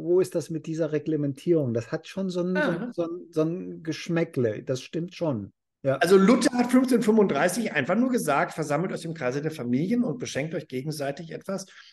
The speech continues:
Speaker 2: weil Jesus Christus geboren ist.“
Speaker 1: Genau.
Speaker 2: So, das ist, ne, die, die Geschenketradition ist keine fünfhundert Jahre alt in Deutschland. Und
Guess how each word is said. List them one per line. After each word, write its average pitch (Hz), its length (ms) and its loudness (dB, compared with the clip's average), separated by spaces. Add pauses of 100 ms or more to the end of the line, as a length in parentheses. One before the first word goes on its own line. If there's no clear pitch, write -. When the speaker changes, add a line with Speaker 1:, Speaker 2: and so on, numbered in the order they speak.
Speaker 2:
weil 139 320 2
Jesus 131 300 -2
Christus 127 320 -10
geboren 214 440 -6
ist.“ - 320 -18
Speaker 1:
Genau. 117 300 -6 (840)
Speaker 2:
So, 131 80 -4
das 135 240 0
ist, - 240 -12
ne, 180 120 -4
die, 151 320 -10
die 143 100 -10
Geschenketradition 165 720 -6
ist 156 100 -10
keine 156 160 -8
fünfhundert 156 400 -8
Jahre 131 280 -6
alt 165 180 -8
in 175 80 -10
Deutschland. 226 460 -8 (580)
Und 160 200 2